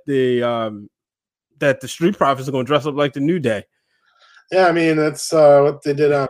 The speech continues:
Speaker 2: Raw, the New Day did.
Speaker 1: <laughs> Yeah.
Speaker 2: And I found, I thought that was great. Um, yeah, this match is gonna be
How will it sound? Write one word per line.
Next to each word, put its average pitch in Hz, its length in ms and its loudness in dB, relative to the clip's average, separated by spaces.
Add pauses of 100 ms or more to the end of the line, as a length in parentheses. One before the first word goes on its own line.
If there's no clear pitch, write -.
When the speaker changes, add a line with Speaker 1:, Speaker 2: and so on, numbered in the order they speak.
Speaker 2:
Raw, 147 360 2
the 131 120 -4
New 151 160 -4
Day 147 160 -2
did. 131 200 -2 (100)
Speaker 1:
<laughs> - 100 -10 (240)
Yeah. - 380 0
Speaker 2:
And - 100 -4 (360)
I 143 80 -6
found, 139 280 -2
I 139 40 -10
thought 143 140 -4
that 143 100 2
was 139 220 0
great. 139 380 0 (480)
Um, 143 440 0
yeah, 180 180 4
this 185 180 0
match 180 220 -2
is 143 100 -10
gonna 147 140 -8
be 131 320 -8